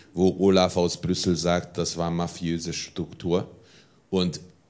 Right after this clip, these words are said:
zwei Monaten später gewinnt Orban mit Zweidrittelmehrheit wieder.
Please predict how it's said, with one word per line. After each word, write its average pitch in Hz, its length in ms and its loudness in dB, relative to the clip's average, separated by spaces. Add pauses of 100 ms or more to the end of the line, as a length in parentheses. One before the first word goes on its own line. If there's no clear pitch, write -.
(160)
zwei 90 380 4
Monaten 90 560 0
später 87 720 0
gewinnt 85 480 -4
Orban 85 340 -2
mit 82 160 -4
Zweidrittelmehrheit 80 1040 -2
wieder. 92 320 -6